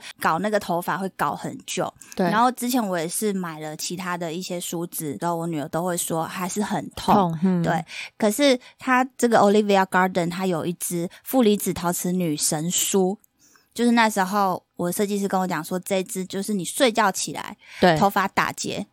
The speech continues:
Speaker 1: 梳都不会痛，我就立刻买了。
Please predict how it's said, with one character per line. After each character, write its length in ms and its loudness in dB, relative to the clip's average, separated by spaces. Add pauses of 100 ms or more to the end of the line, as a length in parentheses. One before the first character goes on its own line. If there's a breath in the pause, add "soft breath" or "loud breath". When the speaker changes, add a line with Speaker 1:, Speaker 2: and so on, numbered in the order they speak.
(120)
Speaker 1:
梳 300 0
都 140 2
不 260 -4
会 180 4
痛， 320 -2 (280 soft breath)
我 160 4
就 160 4 (120)
立 240 4
刻 260 2
买 240 0
了。 220 -8